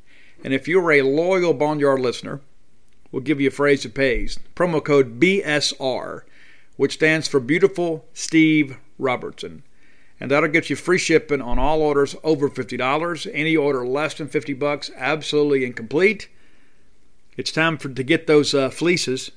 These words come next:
you know, th-, get some new hoodies, get some warmer clothes, because it is finally cooling off around here. And Mom, let me go ahead and tell you, on behalf of Dad and all the kids, they all want Mississippi State clothes for Christmas. Everybody does.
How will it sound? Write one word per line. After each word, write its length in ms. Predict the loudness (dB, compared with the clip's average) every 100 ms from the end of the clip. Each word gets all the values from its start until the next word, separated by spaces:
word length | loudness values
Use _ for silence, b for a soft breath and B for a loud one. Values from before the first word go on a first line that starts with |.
| -6
you 100 | 0
know, 180 | 0 -2
th-, 280 | -8 -12 -4
get 160 | -2 -2
some 160 | -2
new 120 | 2
hoodies, 420 | 4 4 2 -2 -4
get 160 | -4
some 160 | -4 -4
warmer 220 | -2 -4
clothes, 480 | -2 2 4 2 0
because 300 | -6 -4 0
it 100 | 0
is 140 | 0
finally 280 | 0 0 0
cooling 280 | 2 2 2
off 200 | 0 -2
around 280 | -4 -4 -4
here. 280 | -4 -4 -8 -20 -20 -20 -20 -20 -20 -20 -14 -8
And 100 | 0
Mom, 240 | 2 2
let 120 | 0
me 60 | 0
go 200 | 4 6
ahead 160 | 4
and 80 | 2
tell 180 | 0 0
you, 200 | 0 -8 -14 b b b b b b b
on 120 | -8
behalf 360 | -6 -4 -2 -4
of 100 | -2
Dad 280 | 0 2 0
and 80 | 0
all 180 | 0
the 60 | -2
kids, 500 | -4 -8 -8 -16 -20 -20 -20 -20 -20 -20 -20 -20 -20 -20 -18 -4
they 140 | -2
all 220 | 2 2
want 200 | 2 0
Mississippi 480 | -4 -4 -6 -8 -8
State 280 | -4 -4 -2
clothes 240 | -2 -4
for 100 | -6
Christmas. 560 | -10 -10 -10 -14 -14 -16 -18 -18 -8 -4 -2 -4 -10
Everybody 440 | -6 -2 0 2
does. 380 | 2 -2 -6 -16